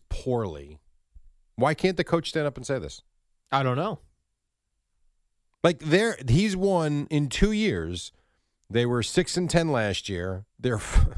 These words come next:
Speaker 1: <laughs> they might be four and thirteen. Let's say they lose. So that would make them ten and twenty-three. And he's talking like he's Vince Lombardi, and they are on the precipice of being great.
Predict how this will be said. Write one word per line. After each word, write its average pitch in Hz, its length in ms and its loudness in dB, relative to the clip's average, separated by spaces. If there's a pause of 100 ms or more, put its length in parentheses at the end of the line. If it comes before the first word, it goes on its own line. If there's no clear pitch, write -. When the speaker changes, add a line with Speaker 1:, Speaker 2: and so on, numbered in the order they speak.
(260)
Speaker 1:
<laughs> - 360 -20
they 170 120 0
might 151 280 0
be 123 80 -6
four 131 380 2
and 107 120 -2
thirteen. 95 520 -2
Let's 117 160 0
say 196 140 4
they 196 100 0
lose. 113 360 -6 (420)
So - 140 4
that 170 100 2
would 180 120 -2
make 170 280 -2
them 123 280 0 (140)
ten 180 300 0
and 165 160 0
twenty-three. 113 840 0 (1120)
And 151 120 2
he's 208 300 -2
talking 202 480 0
like 143 200 -2
he's 123 180 -4
Vince 165 320 0
Lombardi, 135 600 2
and 117 160 2
they 151 140 0
are 160 120 0
on 131 200 2
the 117 80 -2
precipice - 760 0
of 110 220 -2
being 110 260 0
great. 95 380 -4